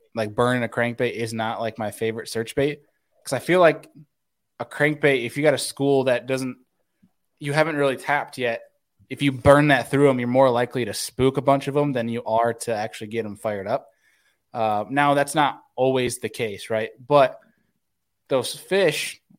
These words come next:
when they're not being touched, no one's, you know, getting 'em fired up yet.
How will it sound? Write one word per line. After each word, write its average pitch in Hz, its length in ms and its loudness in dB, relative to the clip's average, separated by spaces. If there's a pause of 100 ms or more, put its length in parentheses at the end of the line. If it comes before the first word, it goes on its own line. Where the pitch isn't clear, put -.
(140)
when 131 220 -2
they're 120 320 -2 (280)
not 123 260 -8
being 143 200 -2
touched, - 640 -4 (340)
no 110 200 -8
one's, 123 320 -6
you 135 80 -8
know, 117 120 -6
getting 123 220 -4
'em 117 100 -6
fired 117 320 0
up 117 220 -2
yet. 104 280 -6